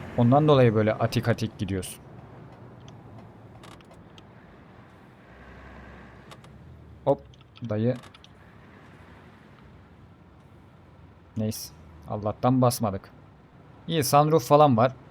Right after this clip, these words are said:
Şurada telsizler, takograflar falan. Güzel.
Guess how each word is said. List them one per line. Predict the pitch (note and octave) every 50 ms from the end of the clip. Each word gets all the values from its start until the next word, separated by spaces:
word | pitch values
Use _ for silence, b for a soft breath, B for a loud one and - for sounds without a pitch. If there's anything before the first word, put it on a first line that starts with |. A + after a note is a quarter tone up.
| - - - - - - - -
Şurada | - - B2+ G#2 A2+ A2+
telsizler, | - - A#2+ A#2 - - G#2+ F#2+ F2+ F#2 F#2+
takograflar | - - A2 G#2+ - A2 G2+ F#2+ F2+ - - F#2+ F#2 -
falan. | - A2+ G#2+ F#2+ F#2 G#2+ - - - - - - - - - - - - - - - - - - - - - - - - - - - -
Güzel. | G#3 E3 F3 D3+ G#2+